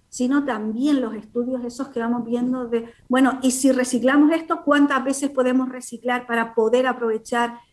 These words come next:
el recurso y no convertirlo en un residuo que haya que eliminar o que pueda contaminar, eh, directamente? ¿Y cómo se biodegrada? Eh, ¿qué matriz vamos a utilizar para facilitar esa biodegradación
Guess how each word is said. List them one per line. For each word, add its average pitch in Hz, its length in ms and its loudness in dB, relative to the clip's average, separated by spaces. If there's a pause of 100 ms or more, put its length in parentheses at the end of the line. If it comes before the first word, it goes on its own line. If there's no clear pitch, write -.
(240)
el 220 340 2
recurso 233 640 -2
y 233 40 2
no 240 160 -2
convertirlo 233 840 -2
en 226 120 -8
un 240 160 -4
residuo 226 600 -2
que 220 80 -12
haya 226 280 -2
que 208 440 -2
eliminar 208 640 -4
o 214 60 -6
que 208 100 -6
pueda 220 340 -2 (320)
contaminar, 220 960 -2 (280)
eh, 208 200 -4
directamente? 214 840 -2 (220)
¿Y 277 160 2
cómo 294 240 2
se 302 220 0
biodegrada? 254 840 0 (180)
Eh, 220 340 2
¿qué 277 120 4
matriz 302 380 4
vamos 277 280 2
a - 20 -2
utilizar 269 460 -6
para 269 160 -4
facilitar 247 680 -4
esa 247 480 -2
biodegradación 233 1160 -2